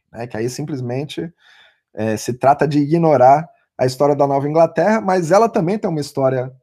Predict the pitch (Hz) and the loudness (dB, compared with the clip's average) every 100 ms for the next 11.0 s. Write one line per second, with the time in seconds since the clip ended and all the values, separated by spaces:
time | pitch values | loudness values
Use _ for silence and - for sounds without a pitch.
0 | _ 135 143 127 120 139 139 135 139 _ | _ -8 -6 -2 2 2 2 -6 -10 _
1 | _ _ _ _ _ - 98 95 90 113 | _ _ _ _ _ -10 -8 -8 -4 0
2 | 135 131 127 120 117 - 110 110 101 101 | 0 2 2 2 0 -2 -4 -4 -6 -8
3 | - _ _ - 127 120 123 120 131 139 | -8 _ _ -6 -4 -2 -2 2 2 2
4 | - 156 170 147 139 170 180 170 - 123 | 2 2 2 0 0 0 -4 -10 -8 -6
5 | 127 - 160 170 - 147 135 135 131 131 | -4 -2 0 0 0 0 0 0 0 0
6 | 135 123 107 123 143 113 101 104 - - | 2 4 2 -2 -6 -6 -12 -14 -16 -14
7 | 123 123 123 123 110 - 127 120 110 - | -10 -8 -6 -4 -6 -6 -6 -6 -8 -12
8 | _ _ _ _ 143 127 135 160 127 123 | _ _ _ _ 0 2 4 4 2 -2
9 | 117 123 117 123 131 127 120 - 120 117 | -2 -2 -2 -2 -2 -2 -4 -4 -8 -8
10 | 113 113 113 110 101 - 160 196 - | -8 -8 -10 -12 -12 -10 -10 -10 -14